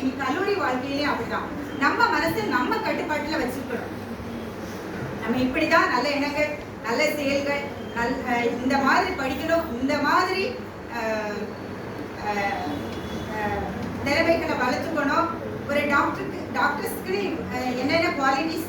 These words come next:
உண்டோ அந்த அத்தனை திறமைகளை, ஸ்கில்ஸ் எல்லாமே வளர்த்துக்கணும். அது மாதிரி நல்ல சூழ்நிலைகள், அஹ், கிடைக்கணும் அப்படிங்கிறத நான் ஆண்டவன்கிட்ட, அஹ், பிரா-, பிரார்த்திக்கிறேன். அது மாதிரி அவன் வந்து, அஹ், கல்லூரி படிப்பை நேரத்தை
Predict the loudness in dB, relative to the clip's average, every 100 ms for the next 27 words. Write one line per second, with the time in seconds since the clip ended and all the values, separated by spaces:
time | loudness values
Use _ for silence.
0 | -6 -6 -4 0 0 0 0 0 2 2
1 | 2 0 0 0 0 0 0 -2 -4 -4
2 | -2 -2 -2 0 2 2 2 -2 -4 -6
3 | -6 -4 -4 -4 -6 -6 -6 -6 -6 -6
4 | -6 -6 -6 -6 -6 -6 -6 -6 -2 0
5 | 2 2 0 -2 -6 -8 -4 -2 2 2
6 | 2 -2 -2 0 2 4 2 0 -2 -2
7 | -4 -6 -6 -6 -6 -4 -4 -4 -2 -2
8 | 0 0 0 0 0 0 0 0 -2 -2
9 | 0 -2 -2 -4 -4 -2 0 0 0 -2
10 | -2 -2 -2 -2 -6 -8 -6 -6 -4 -4
11 | -4 -4 -6 -4 -2 -2 -2 -2 -4 0
12 | 0 0 -4 -8 -4 0 2 4 4 2
13 | 0 0 0 0 0 0 -2 -2 -4 -2
14 | 0 0 0 0 -2 0 0 2 4 6
15 | 6 4 2